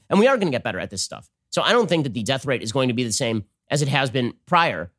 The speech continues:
Or, mm, rather, let's put it this way. I don't think the infection rate is gonna be the same as it has been prior. When we say that the death rate in New York City is point five or point six percent, that is the death rate. But the infection rate is really the problem in New York City. That infection rate is not going to be mimicked all over the country.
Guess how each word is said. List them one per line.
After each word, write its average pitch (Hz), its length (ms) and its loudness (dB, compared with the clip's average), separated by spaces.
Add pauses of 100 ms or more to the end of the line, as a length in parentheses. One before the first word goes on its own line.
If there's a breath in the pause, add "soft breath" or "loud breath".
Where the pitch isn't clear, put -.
Or, 196 180 2
mm, 208 240 -4
rather, 190 240 2
let's 160 140 -4
put 165 100 0
it - 20 -6
this 120 140 -4
way. 107 80 -2
I 117 40 0
don't 170 80 2
think 190 80 4
the 165 60 4
infection 143 380 0
rate 80 140 -2
is 95 80 -6
gonna 117 100 -2
be 113 80 -2
the 104 60 -4
same 120 160 -2
as 107 80 -4
it 101 60 -8
has 107 180 -4
been 98 100 -8
prior. 76 280 -8 (120)
When 147 160 0
we 208 100 2
say 165 200 0
that 143 140 -4
the 107 60 -12
death 127 200 -2
rate 139 160 0
in 110 80 -4
New 110 60 -2
York 110 180 -2
City 131 260 -4 (220)
is 104 100 -4
point 143 260 0
five 127 280 0
or 101 40 -10
point 120 240 -4
six 117 140 -8
percent, 123 340 -2 (1160)
that 143 140 4
is 190 140 2
the 151 60 0
death 151 220 2
rate. 92 240 -4 (200)
But 131 120 -2
the 151 100 0
infection 151 400 2
rate 110 220 0
is 110 160 -6
really 139 180 2
the 113 80 -2
problem 123 380 0
in 110 120 -2
New 117 60 0
York 104 160 -2
City. 80 300 -6 (280)
That 170 140 2
infection 180 340 -2
rate 147 140 0
is 123 100 -4
not 139 160 0
going 143 160 0
to 127 80 -6
be 120 80 0
mimicked 110 300 -2
all 101 140 -2
over 95 100 -4
the 98 80 -4
country. 95 320 -6